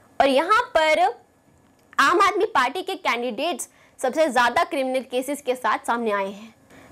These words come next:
जब पार्टी वाइज एनालिसिस किया गया तो पता चला कि पीडीपी के नाइनटीन परसेंट कैंडिडेट्स,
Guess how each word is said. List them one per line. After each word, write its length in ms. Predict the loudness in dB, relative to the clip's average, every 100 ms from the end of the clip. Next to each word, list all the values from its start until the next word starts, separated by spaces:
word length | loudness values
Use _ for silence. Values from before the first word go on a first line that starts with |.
| 0
जब 140 | 2 4
पार्टी 380 | 4 4 2
वाइज 320 | 2 4 2 2
एनालिसिस 560 | 2 2 2 0 -2 0
किया 300 | 2 4 2
गया 300 | 2 2 2
तो 160 | 0
पता 320 | 0 2 2
चला 300 | 0 2 2
कि 180 | 0 -4
पीडीपी 540 | -4 -4 -2 -2 -2 -2
के 220 | -2 0
नाइनटीन 500 | 0 -2 0 0 2
परसेंट 360 | 0 0 0
कैंडिडेट्स, 680 | 0 -2 -2 -2 -2 -2 -6